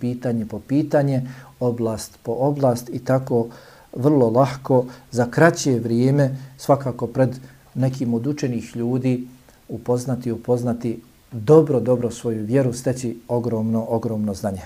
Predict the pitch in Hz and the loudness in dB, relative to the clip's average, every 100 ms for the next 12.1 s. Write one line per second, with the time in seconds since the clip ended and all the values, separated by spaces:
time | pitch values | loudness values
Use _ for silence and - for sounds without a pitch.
0 | - - 127 156 120 120 120 - - - | -8 0 6 6 6 0 0 -16 -18 2
1 | 143 131 104 98 110 135 127 110 101 101 | 2 2 -6 -4 0 2 2 -2 -4 -6
2 | 110 143 151 127 123 117 - - - 120 | -2 0 2 2 0 -2 -8 -20 -8 -2
3 | 135 139 123 127 - - - _ _ - | 0 2 0 -2 -10 -20 -20 _ _ -2
4 | 127 127 120 113 110 127 120 104 113 123 | -2 0 0 0 0 0 0 -2 -2 -2
5 | 120 110 110 113 123 117 110 123 113 117 | 0 0 0 0 0 0 0 0 0 0
6 | 113 - 127 117 113 110 - 127 127 120 | -2 0 -2 -2 -6 -8 -4 -2 0 0
7 | 127 - 120 - - 139 131 120 127 120 | 0 -2 -4 -2 0 -2 -2 -4 -4 -2
8 | 139 120 120 127 123 131 135 135 127 117 | -2 -2 0 2 4 4 4 2 -2 0
9 | 113 110 110 127 117 120 120 143 139 117 | 0 -2 -4 -4 -2 0 2 2 2 2
10 | 120 117 110 131 123 117 113 107 120 127 | 4 2 2 2 2 0 -2 -2 -2 0
11 | 113 107 113 107 110 117 110 117 127 127 | -2 -2 -6 -6 -6 -4 2 2 2 0